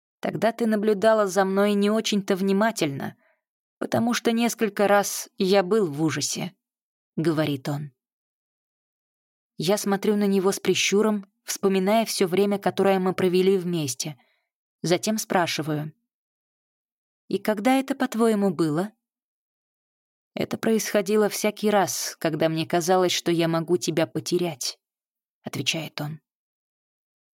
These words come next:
"Хадсон". Я поворачиваюсь к нему, беру его лицо в ладони и целую, вложив в этот поцелуй всю свою любовь и весь свой страх. Он почти сразу отстраняется.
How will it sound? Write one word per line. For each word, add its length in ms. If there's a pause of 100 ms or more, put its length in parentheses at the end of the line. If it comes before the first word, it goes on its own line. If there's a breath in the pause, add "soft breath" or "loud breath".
"Хадсон". 760 (1120)
Я 200
поворачиваюсь 800
к 80
нему, 440 (540)
беру 240
его 280
лицо 280
в 80
ладони 580 (600)
и 100
целую, 460
вложив 460
в 100
этот 260
поцелуй 600 (320 soft breath)
всю 220
свою 340
любовь 480 (100)
и 120
весь 260
свой 260
страх. 560 (1300)
Он 160
почти 320
сразу 280
отстраняется. 840